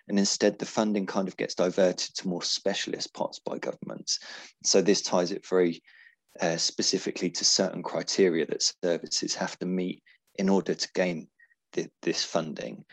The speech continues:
Now, this allows governments to exert a level of control over the sort of services that they say are legitimate and the sort of services that they say aren't legitimate. So they're, uh, then able to control the narrative in a greater way,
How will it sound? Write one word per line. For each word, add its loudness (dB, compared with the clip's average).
Now, 4
this 4
allows 4
governments -2
to 4
exert 2
a 0
level 4
of -2
control 0
over 4
the 2
sort 4
of -2
services 0
that -4
they 4
say 2
are 0
legitimate -2
and 0
the 0
sort 2
of -8
services -2
that -10
they 0
say 0
aren't 2
legitimate. -8
So 0
they're, 6
uh, 4
then 4
able 2
to -8
control 2
the -2
narrative 0
in -2
a -6
greater 0
way, -6